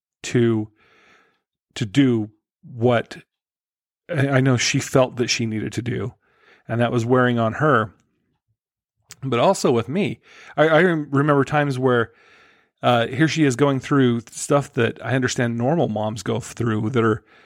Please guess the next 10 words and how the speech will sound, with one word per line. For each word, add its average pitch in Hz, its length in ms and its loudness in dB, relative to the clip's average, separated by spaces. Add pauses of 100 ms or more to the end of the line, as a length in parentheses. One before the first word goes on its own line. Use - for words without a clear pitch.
(300)
healthier 151 440 2
than 117 140 -6
she 120 200 0
was, 110 440 -2 (360)
and 131 120 -4
she 160 140 2
was 143 140 2
having 147 300 2
those 123 220 0
dep-, 113 180 -8